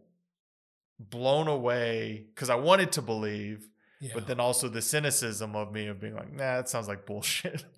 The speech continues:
Speaker 2: Right, right.
Speaker 1: And then, you know, and, <laughs> and now I've since observed those
Speaker 2: Yeah, you've
Speaker 1: types
Speaker 2: s-,
Speaker 1: of
Speaker 2: you've had it
Speaker 1: things
Speaker 2: happen,
Speaker 1: <laughs>
Speaker 2: yeah.
Speaker 1: over and over and over in so many different
Speaker 2: Exactly.
Speaker 1: contexts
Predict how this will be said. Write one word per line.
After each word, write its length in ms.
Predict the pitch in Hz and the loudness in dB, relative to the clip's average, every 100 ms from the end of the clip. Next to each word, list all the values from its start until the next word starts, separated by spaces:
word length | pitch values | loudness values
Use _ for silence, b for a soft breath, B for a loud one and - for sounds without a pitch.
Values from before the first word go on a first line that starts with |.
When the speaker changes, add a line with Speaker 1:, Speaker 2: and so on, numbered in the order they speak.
| - | -14
Speaker 2:
Right, 320 | - - - | -12 -12 -12
right. 320 | - - - - - | -14 -14 -16 -16 0
Speaker 1:
And 160 | 147 165 | 4 4
then, 180 | 175 - - | 4 -2 -10
you 100 | 208 | 2
know, 220 | 175 127 156 | 4 4 4
and, 280 | 160 156 170 | 0 0 -2
<laughs> 120 | 180 | 0
and 100 | 165 | 2
now 140 | 151 151 | 6 8
I've 160 | 147 | 8
since 520 | 139 165 151 - - - _ | 6 2 4 8 8 6 _
observed 480 | 156 120 175 180 160 | 0 6 6 6 6
those 140 | 160 | 2
Speaker 2:
Yeah, 40 | 165 | 8
you've 40 | |
Speaker 1:
types 260 | 165 156 165 | 8 8 4
Speaker 2:
s-, 0 | |
Speaker 1:
of 80 | 160 | 4
Speaker 2:
you've 100 | 160 | 6
had 140 | 175 | 6
it 20 | 170 | 4
Speaker 1:
things 80 | 160 | 4
Speaker 2:
happen, 440 | 190 196 165 143 | 4 6 2 2
Speaker 1:
<laughs> 20 | |
Speaker 2:
yeah. 340 | 156 160 - - | 2 0 0 -4
Speaker 1:
over 360 | 147 170 170 185 | 6 6 6 0
and 100 | 175 | 2
over 240 | 165 165 165 | 2 0 0
and 100 | 156 | 2
over 280 | 160 147 | 2 2
in 80 | 135 | -4
so 180 | 131 151 | -2 -2
many 200 | 147 143 | -2 -6
different 320 | 131 135 135 135 | -6 -4 -4 0
Speaker 2:
Exactly. 340 | 143 170 147 | 0 0 0
Speaker 1:
contexts 260 | 120 101 | -4 -4